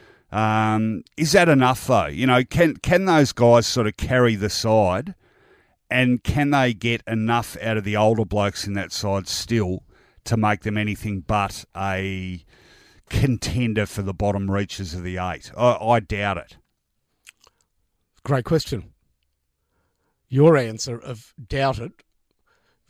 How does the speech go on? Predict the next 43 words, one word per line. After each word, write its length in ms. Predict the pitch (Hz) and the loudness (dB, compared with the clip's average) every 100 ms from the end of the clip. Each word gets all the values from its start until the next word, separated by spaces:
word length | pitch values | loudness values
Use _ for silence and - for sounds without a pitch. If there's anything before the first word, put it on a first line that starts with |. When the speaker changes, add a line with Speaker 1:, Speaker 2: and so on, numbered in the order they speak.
| _ | _
Speaker 2:
is 320 | - 135 110 127 _ | -8 -6 -8 -10 _
the 360 | 165 131 - 143 | -14 -14 -6 0
corner 400 | - 160 131 120 | 4 4 2 0
I 120 | 117 | 0
sit 260 | - 123 | -2 -6
in, 200 | 98 90 _ _ - - _ _ | -8 -14 _ _ -20 -20 _ _
mainly 320 | 156 196 320 | -4 0 0
because 260 | 226 180 151 | 0 -4 0
those 240 | 151 131 | 0 0
really 180 | 185 208 | -2 -2
talented 560 | - 165 151 131 123 123 | 0 0 0 -2 -4 -4
young 300 | 139 139 113 | -4 -4 -6
players 640 | 160 139 110 117 170 - _ _ - | -2 0 0 -4 -10 -14 _ _ -6
are 140 | 147 | -2
not 220 | 147 180 - _ | -2 -4 -6 _
quite 480 | - - 170 165 160 - _ | -16 -6 0 0 0 -4 _
the 460 | 151 139 127 131 139 - _ _ _ - | 0 2 2 -2 -6 -14 _ _ _ -6
they're 60 | 160 | -4
not 140 | 214 | -4
quite 280 | - 180 - | -2 -2 -2
the 60 | 139 | -6
match 340 | 135 147 - | -4 -4 -4
winners, 340 | 156 127 117 | -4 -2 -2
are 220 | 131 127 120 | 0 0 0
they? 240 | 107 107 _ _ | -4 -8 _ _
Speaker 1:
Nah. 320 | 120 117 110 170 | 0 2 4 4
Speaker 2:
As 220 | 156 131 | 2 2
yet. 200 | 151 127 _ | 2 0 _
They're, 140 | - 160 | -6 -6
they're, 200 | 160 160 - 139 | -4 -6 -8 -6
they're 120 | 170 | -2
Speaker 1:
They 40 | - | 2
Speaker 2:
great 120 | 175 | 4
Speaker 1:
could 100 | 151 | 4
be, 180 | 107 98 | 4 0
Speaker 2:
for-, 60 | 107 | 0
Speaker 1:
but 180 | 123 123 | -2 -2
not 220 | 113 82 | -2 -2
yet. 200 | 92 78 | -6 -2
Speaker 2:
yeah, 120 | 160 | -2
Speaker 1:
Yeah. 80 | 131 | 0
Speaker 2:
they're 120 | 160 | -2
not 180 | 170 202 | -2 -8